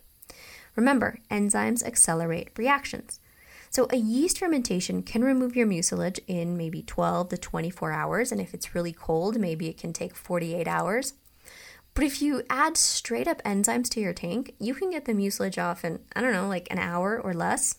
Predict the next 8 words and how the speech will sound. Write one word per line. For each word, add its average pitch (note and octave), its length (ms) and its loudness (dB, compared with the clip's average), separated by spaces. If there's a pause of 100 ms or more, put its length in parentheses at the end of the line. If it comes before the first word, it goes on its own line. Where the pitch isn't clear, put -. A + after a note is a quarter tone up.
(120)
depending F3+ 320 -2
on F3 240 -2
how - 100 -4
much F3+ 240 -2
enzyme F#3+ 320 0
you G3 100 2
use. G3+ 340 0 (1200)
So C4+ 260 0